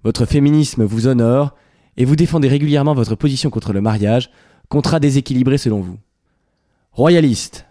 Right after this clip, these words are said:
féministe, voire anarchiste, vous êtes une souveraine pleine de conviction, frisant peut-être la contradiction,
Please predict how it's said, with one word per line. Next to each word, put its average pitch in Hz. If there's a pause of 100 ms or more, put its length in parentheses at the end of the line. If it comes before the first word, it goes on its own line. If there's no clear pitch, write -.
féministe, 165
voire 123
anarchiste, 147 (540)
vous 123
êtes 147
une 110
souveraine 127
pleine 151
de 135
conviction, 123 (540)
frisant 131
peut-être 151
la 107
contradiction, 135